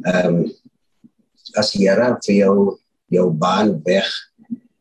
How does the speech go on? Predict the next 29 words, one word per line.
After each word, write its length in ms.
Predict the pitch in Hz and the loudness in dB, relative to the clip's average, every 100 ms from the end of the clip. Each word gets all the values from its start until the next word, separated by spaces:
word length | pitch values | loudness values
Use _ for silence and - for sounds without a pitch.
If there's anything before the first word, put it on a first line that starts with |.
| - - | -8 -2
en, 300 | 92 92 90 | 0 2 2
eh, 280 | 90 87 - 90 | 0 -2 -2 0
jy 260 | 92 98 - | 0 -2 -2
bid 280 | 110 - | -4 -2
en 140 | 170 127 | -2 0
ons 300 | 90 - - | 0 -2 -2
bid 180 | 101 - | -4 -2
vir, 380 | - 95 92 - | -2 -2 -2 -2
ehm, 240 | 85 82 76 _ _ - | -2 -2 -8 _ _ -4
dat 240 | - - | -4 -2
jou 120 | 87 | -4
grondgebied 800 | 92 - 104 104 - 101 82 95 - | -4 0 0 0 0 -6 -4 -4 -4
vergroot 580 | - - 113 117 107 95 | -8 -4 -2 0 0 -2
word, 340 | 90 90 - | -2 -2 -2
dan, 380 | 87 85 85 - _ _ - - _ _ | -4 -2 -8 -10 _ _ -20 -20 _ _
<laughs> 720 | - - - - - - - | -6 -2 -2 -2 -6 -14 -12
dan, 300 | - 131 120 | -4 0 2
dan 300 | 98 110 110 | 0 0 0
doen 160 | 104 131 | 0 0
die 160 | 127 98 | 2 0
Here 220 | 95 95 | 0 -2
dit. 140 | - - _ _ - _ _ - - | -4 -10 _ _ -20 _ _ -12 -4
Ehm, 200 | 98 190 - - - | -2 -2 -6 -12 -2
hy, 120 | 110 113 | 0 2
hy 100 | 101 110 | 2 2
luister 400 | 107 120 120 107 | 0 0 0 0
aan, 100 | 98 - - | -2 -6 -6
aan 180 | 104 98 | -4 0
jou, 180 | 98 | 0